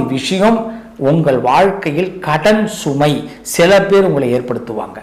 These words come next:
அதாவது இந்த ஷேர் மார்க்கெட்ல உங்களை ஏதாவது பேங்க் லோனை கம்பல்சரி வாங்க வைப்பாங்க, பணத்தை கட்டாயம் கட்ட வைப்பாங்க, நெருக்கடிகளை கொடுப்பாங்க.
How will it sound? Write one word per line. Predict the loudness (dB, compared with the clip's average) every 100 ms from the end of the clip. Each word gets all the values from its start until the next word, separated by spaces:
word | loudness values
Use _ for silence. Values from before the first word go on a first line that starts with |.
| -20 -20 _ -20 -6 -2
அதாவது | 2 2 2
இந்த | -2 -4
ஷேர் | -2 -2 0 -2
மார்க்கெட்ல | -4 -6 -14 -8 -6 -6 -10 -20 -20 _ _ _ _ 0
உங்களை | 2 4 4
ஏதாவது | 4 2 0 0
பேங்க் | 0 0 -2 0
லோனை | 2 2 0 -2
கம்பல்சரி | -4 -2 -2 -2 0 0 0
வாங்க | -2 0 0
வைப்பாங்க, | -2 -4 -6 -6 -6 -6 -12 -20 -20 -20 _ -2
பணத்தை | 0 2 0 -2
கட்டாயம் | -6 -6 2 4 4 0
கட்ட | -4 -2 0 2
வைப்பாங்க, | 0 -2 -4 -2 -2 -2 -6 -12 -2 2
நெருக்கடிகளை | 4 4 2 2 2 4 2 0
கொடுப்பாங்க. | -2 -2 -2 0 0